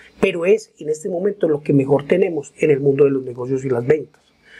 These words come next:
Cuatro, las ventas son difíciles porque buscan lograr que la gente se separe de lo que más ama, que es su dinero. ¿Quiénes tienen más éxito en el mundo real?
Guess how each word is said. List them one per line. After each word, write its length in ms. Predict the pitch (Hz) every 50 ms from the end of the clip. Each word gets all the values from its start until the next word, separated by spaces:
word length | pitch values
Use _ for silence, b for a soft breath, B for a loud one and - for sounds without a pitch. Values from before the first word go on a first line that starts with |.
| B B B B B B B B -
Cuatro, 480 | 185 214 240 240 - _ _ _ _ _ _ _ _ _ _
las 160 | 151 147 147
ventas 300 | 156 180 185 185 208 190
son 120 | 214 214
difíciles 540 | 190 196 190 - 233 226 - - 170 147 143
porque 320 | - - 147 143 - - 147
buscan 340 | 151 160 160 - 202 190
lograr 280 | 190 190 190 202 196 185
que 100 | - 208
la 120 | 208 202
gente 320 | 185 240 262 220 - 156 143
se 100 | - 147
separe 440 | 139 143 139 - - 165 165 165 175
de 100 | 175 160
lo 80 | 147 -
que 80 | -
más 220 | 139 135 151 151 202
ama, 240 | 190 151 - - _ _ _ _ _ _
que 120 | - 139
es 80 | 131 127
su 120 | - 139
dinero. 360 | 123 110 107 104 98 - - - _ - - - - B B B B B B B B B B B B B B B B B B B B -
¿Quiénes 240 | 277 277 294 285
tienen 220 | 285 285 254 269 254
más 180 | 262 247 -
éxito 380 | 269 262 - - 226 - - 175
en 80 | 170 160
el 100 | 151 151
mundo 340 | 170 208 220 214 190 175
real? 340 | 151 151 131 131 139 117 -